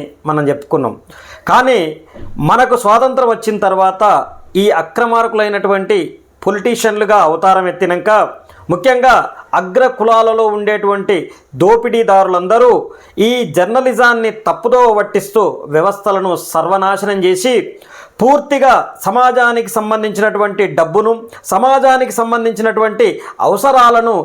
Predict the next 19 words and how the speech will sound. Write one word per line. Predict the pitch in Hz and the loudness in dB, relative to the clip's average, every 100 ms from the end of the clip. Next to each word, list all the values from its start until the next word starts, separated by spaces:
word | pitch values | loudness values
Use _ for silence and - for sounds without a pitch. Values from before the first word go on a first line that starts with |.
| - - 156 | -8 -6 0
వీళ్ళు | 208 226 220 190 143 - - - 156 | 0 2 2 2 -2 -12 -16 -6 -2
మొత్తం | 190 - _ 285 277 208 160 | -2 -4 _ 0 0 0 2
లాక్కొని | 165 226 - 233 220 185 143 - - 127 | 2 0 -2 0 0 -2 -6 -14 -10 -4
జనాలను | 160 220 247 254 233 226 - | 0 2 2 2 0 -2 -4
పీడితులను | 220 254 277 247 226 233 | -2 0 0 0 2 2
చేసి | 226 240 190 - - - - 135 | 2 0 -2 -4 -14 -20 -12 -2
జన్-, | 175 220 196 | 0 0 2
నీకు | 247 254 254 233 | 0 0 0 2
తెలియకుండానే | 262 277 269 262 262 254 190 - 214 | 4 4 2 0 2 0 -2 -2 0
నీ | 233 214 165 - 190 | 2 -2 -4 -2 0
ప్యాంటు, | 226 247 247 254 226 208 | 2 0 2 2 4 4
లాగు, | 220 233 240 240 | 4 4 2 0
కడ్రాయర్ | 202 190 226 226 208 | -2 2 2 4 2
అన్నీ | 202 226 196 | 0 0 0
ఊడవీకి | 208 202 202 214 175 151 - | 0 0 -2 -2 -2 -4 -6
వాళ్ళ | 175 156 147 | -2 0 0
దగ్గర | 147 160 | 0 -2
పెట్టుకుంటున్నారు. | 151 - 147 127 113 - - _ - 143 | -2 -4 -4 -4 -4 -6 -12 _ -8 -4
అంటే | 180 | 0